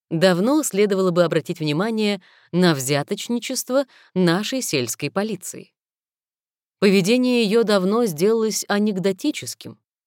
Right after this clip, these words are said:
Кто не жевал в деревне, тот не может себе представить могущество какого-нибудь урядника. Удовлетворение этого последнего курицей уже не является таким простым и лёгким делом, как было всего несколько лет назад.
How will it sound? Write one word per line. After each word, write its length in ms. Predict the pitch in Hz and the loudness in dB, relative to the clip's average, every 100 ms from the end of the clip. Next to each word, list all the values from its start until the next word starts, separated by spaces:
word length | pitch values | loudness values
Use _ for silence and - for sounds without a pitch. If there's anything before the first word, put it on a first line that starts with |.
| _ _ - | _ _ -14
Кто 340 | - 254 320 | 2 4 6
не 160 | 277 214 | 6 2
жевал 460 | 175 160 180 151 | 2 2 4 2
в 40 | 131 | 0
деревне, 640 | 135 131 202 294 285 277 | -2 0 2 2 2 2
тот 240 | 254 302 | 2 0
не 140 | 247 214 | 0 0
может 340 | 220 262 220 | 0 0 -4
себе 240 | - 202 | -2 0
представить 600 | 214 185 - 208 208 208 | 0 -4 -4 -2 -2 -2
могущество 960 | 190 190 160 190 208 - 143 - 135 135 | -2 -2 -2 -4 -4 -4 -8 -10 -8 -6
какого-нибудь 680 | 143 - 165 147 143 143 - | -4 -2 -2 -2 -4 -6 -6
урядника. 680 | 170 151 135 127 139 - - _ _ _ _ _ _ _ _ - | -2 -2 -2 -6 -14 -16 -20 _ _ _ _ _ _ _ _ -4
Удовлетворение 800 | 202 196 196 185 185 233 214 202 | 0 2 2 2 2 2 0 0
этого 300 | 190 175 170 | 0 0 0
последнего 840 | 175 - 151 139 139 135 139 135 - | 0 -2 -2 -2 -2 -2 -2 -2 -6
курицей 680 | - 160 143 - - 240 311 - - | -2 0 -2 -6 -4 -2 -2 -8 -8
уже 300 | 180 175 226 | -2 2 2
не 120 | 226 | 2
является 460 | 196 156 185 277 180 | 0 2 0 -2 0
таким 300 | 175 160 165 | 0 2 0
простым 440 | 160 147 - 208 | 0 -4 0 0
и 140 | 214 180 | 2 2
лёгким 400 | 160 151 160 143 | 2 0 -4 -2
делом, 340 | 127 143 190 | -2 0 0
как 180 | 160 139 | -2 -2
было 220 | 135 160 | -2 -2
всего 280 | 160 165 160 | -2 -4 -2
несколько 500 | 151 127 - 156 156 | -2 -2 -6 -4 -2
лет 220 | 147 - | -4 -4
назад. 440 | 196 220 302 - | -4 -2 -2 -4